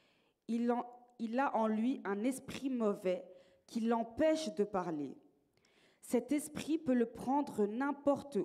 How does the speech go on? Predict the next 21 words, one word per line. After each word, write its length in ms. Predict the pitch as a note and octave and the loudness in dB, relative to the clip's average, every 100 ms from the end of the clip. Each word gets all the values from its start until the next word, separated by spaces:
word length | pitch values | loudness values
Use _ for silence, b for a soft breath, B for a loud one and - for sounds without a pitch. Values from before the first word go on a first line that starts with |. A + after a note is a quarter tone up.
| - | -4
où. 180 | E3 D3 - _ _ b b b b | -12 -14 -20 _ _ b b b b
Alors, 480 | - G#3+ A#3+ D4+ F4+ - - | -2 2 4 4 2 -6 -14
il 200 | G#3+ G#3 | -6 0
le 100 | G3+ | 2
jette 520 | G3 E3 B3 C4+ - | 0 0 0 0 -6
par 240 | - F3 - | -6 -6 -6
terre. 360 | E3 D3+ A3 - - _ _ b b b - | -4 -4 -6 -16 -20 _ _ b b b -2
L'enfant 920 | F3 A3 - A3+ A#3 D4+ - - _ - | 0 0 -2 -2 -2 -2 -8 -20 _ -6
a 120 | F#3+ | -2
de 100 | G3+ | 0
la 140 | F#3+ | 0
salive 480 | G3+ - B3 A3+ C4 - | -2 -2 -2 -2 -4 -6
qui 100 | G#3 | -10
sort 280 | - B3+ A#3 | -2 -2 -2
de 100 | G3+ | -4
sa 220 | - F3 | -2 -4
bouche. 520 | E3+ E3 A3+ - - b b b b - | -4 -6 -6 -10 -16 b b b b -10
Il 140 | G#3+ | -10
grince 500 | F3 G3+ A#3+ C4+ C4 - | -8 -6 -2 -2 -4 -2
des 140 | F#3+ | -2
dents 440 | - D#3 D#3+ - | 0 -2 -4 -10